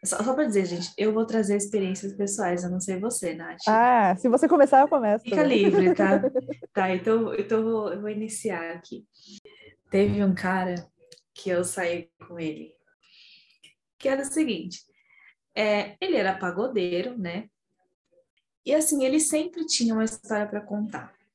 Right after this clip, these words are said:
Speaker 1: E aí a gente começou a conversar numa pegada de tipo assim, ó, a gente só vai se pegar, tal. Então a gente não tinha aquela preocupação de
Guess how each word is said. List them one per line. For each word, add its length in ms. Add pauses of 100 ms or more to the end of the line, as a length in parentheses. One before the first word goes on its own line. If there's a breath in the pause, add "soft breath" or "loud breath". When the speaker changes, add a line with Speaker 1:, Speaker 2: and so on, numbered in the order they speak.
(480)
Speaker 1:
E 80
aí 80
a 80
gente 200
começou 380
a 80
conversar 680
numa 240
pegada 380
de 140
tipo 200
assim, 380
ó, 140
a 100
gente 200
só 160
vai 100
se 180
pegar, 520
tal. 160
Então 140
a 40
gente 160
não 100
tinha 200
aquela 220
preocupação 680
de 300